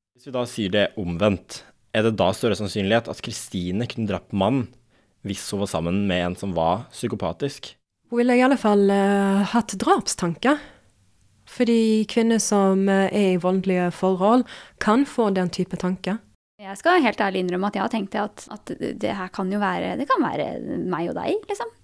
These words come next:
Speaker 3: Alle vi kunne liksom, vi, under visse omstendigheter, hvis jeg har forstått det riktig, da, det kan være deg og meg som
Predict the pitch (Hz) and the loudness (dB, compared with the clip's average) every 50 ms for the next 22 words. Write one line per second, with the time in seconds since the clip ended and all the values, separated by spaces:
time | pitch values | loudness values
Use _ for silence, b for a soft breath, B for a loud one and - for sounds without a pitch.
0 | _ _ - - 285 277 277 262 269 269 277 277 285 294 277 - - 269 254 226 | _ _ -4 -2 0 0 2 2 2 0 0 0 -2 -4 -4 0 2 4 4 4
1 | 208 214 220 220 233 233 - 208 202 208 202 - - - - - 226 220 233 226 | 2 0 -2 -2 -2 -2 0 0 0 0 -2 -2 -2 -2 -4 -4 -4 -4 -4 -4
2 | - - 226 226 220 220 226 226 226 - - 214 202 - 220 214 196 190 208 208 | -2 2 2 4 4 4 2 0 0 0 -2 -2 -2 -4 -4 -4 -4 -4 -6 -4
3 | - - 202 214 220 - b b b b b b b - 254 226 240 233 - 208 | 0 0 0 0 0 -4 b b b b b b b 0 2 2 2 2 0 0
4 | - - 208 208 - - 214 208 202 - - - - - - - - - - 226 | 0 -2 -4 -2 0 2 2 2 0 -2 -8 -12 -12 -12 -12 -10 -8 -8 -6 -6
5 | 233 262 - - 202 254 294 285 226 185 214 214 220 220 208 196 190 208 220 247 | -6 -4 0 2 6 6 6 6 6 4 4 4 4 4 2 2 2 2 4 4
6 | 247 226 294 320 320 - 285 277 277 277 | 6 6 4 4 4 4 6 6 6 6